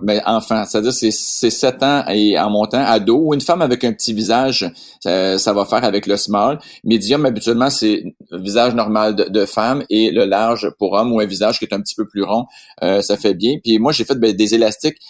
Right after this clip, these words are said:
J'ai le choix. Soit vous avez l'élastique en arrière des oreilles, parce qu'il y en a qui priorisent ça. Mais moi, j'aime beaucoup l'élastique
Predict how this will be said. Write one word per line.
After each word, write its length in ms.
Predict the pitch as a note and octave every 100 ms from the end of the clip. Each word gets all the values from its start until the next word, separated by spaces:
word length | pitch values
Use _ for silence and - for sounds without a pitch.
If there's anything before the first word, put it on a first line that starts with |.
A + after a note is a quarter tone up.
| -
J'ai 140 | - A#2+
le 40 |
choix. 340 | A#2+ - B2+ B2+
Soit 140 | C#3
vous 80 | C#3
avez 140 | C3
l'élastique 420 | B2+ B2 A#2 B2+
en 80 | B2+
arrière 180 | A#2 A#2
des 160 | A2+ A2
oreilles, 280 | G#2 C#3+
parce 120 | C#3 -
qu'il 120 | A2
y 20 |
en 60 | A#2
a 80 |
qui 140 | B2+ -
priorisent 560 | - G#2+ G2 G2 F#2+
ça. 140 | - - _ _ _
Mais 180 | G2+ G#2+
moi, 140 | A#2+
j'aime 200 | D#3 A2+
beaucoup 200 | G#2 G#2+
l'élastique 500 | D3+ A#2+ G#2 G#2 D3